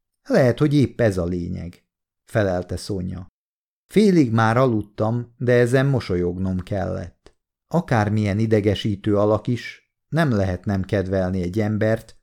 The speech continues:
aki ilyen vehemenciával képes utálni egy regény alakot. Szonya az összes lyukat megstoppolta ügyes csontkezével. Kolja a nadrágja szárán dobolt az ujjaival,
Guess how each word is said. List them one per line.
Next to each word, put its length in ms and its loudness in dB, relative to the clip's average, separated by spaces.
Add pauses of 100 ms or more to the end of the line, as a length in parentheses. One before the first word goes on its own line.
(120)
aki 260 0
ilyen 260 2
vehemenciával 960 0
képes 440 -2
utálni 460 -4
egy 140 -2
regény 420 -4
alakot. 560 -14 (800)
Szonya 560 4
az 140 0
összes 440 0
lyukat 380 -2
megstoppolta 920 -2
ügyes 360 -2
csontkezével. 1160 -6 (500)
Kolja 420 4
a 80 2
nadrágja 600 0
szárán 540 -2
dobolt 440 -2
az 140 -6
ujjaival, 680 0